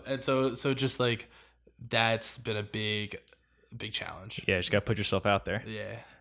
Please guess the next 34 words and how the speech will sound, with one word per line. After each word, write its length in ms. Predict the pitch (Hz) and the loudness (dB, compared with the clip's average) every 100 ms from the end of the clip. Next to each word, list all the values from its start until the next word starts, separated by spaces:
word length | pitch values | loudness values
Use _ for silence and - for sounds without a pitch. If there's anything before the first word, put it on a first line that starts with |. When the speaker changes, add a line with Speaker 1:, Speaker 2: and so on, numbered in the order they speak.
| _ | _
Speaker 2:
Yeah. 200 | - 78 123 _ - - - - - - | -10 -8 -12 _ -20 -20 -20 -20 -16 2
Um, 640 | 120 123 117 117 113 113 113 - - - _ _ - - _ _ _ _ _ _ - | 6 8 8 8 4 0 -4 -12 -20 -20 _ _ -20 -20 _ _ _ _ _ _ -2
so 580 | - 143 127 123 120 - | 6 8 10 10 8 4
you're 120 | 127 | 4
talking 300 | - 131 127 | 8 8 8
a 40 | 120 | 8
lot 180 | 120 | 8
about 220 | 117 113 110 | 10 8 8
how 460 | 107 110 110 107 - _ _ _ _ _ _ _ _ _ - - | 8 8 6 4 -2 _ _ _ _ _ _ _ _ _ -12 -2
you 100 | 120 | 4
w-, 180 | 120 117 | 6 6
it 80 | 123 | 6
would 140 | 120 | 6
have 80 | 110 | 6
been, 180 | 113 113 | 2 0
you 100 | 107 | 4
know, 160 | 120 104 | 6 6
probably 240 | - 113 | 8 8
beneficial 520 | 120 107 - 123 127 110 | 8 6 6 6 6 6
if 100 | 110 | 4
you 140 | 107 | 4
had 160 | 104 104 | 4 6
gone 160 | 120 | 4
to 60 | 110 | 4
school 260 | - 110 | 2 0
in 60 | 92 | 4
Philly. 500 | - 156 147 131 123 - - - | 8 10 10 6 2 -12 -20 -4
You 80 | 113 | 4
know, 220 | 113 104 | 6 8
it 120 | 104 104 | 6 4
might 120 | 101 | 4
have 100 | 101 | 4
been 120 | 98 | 2
help, 340 | - 107 - | 4 4 2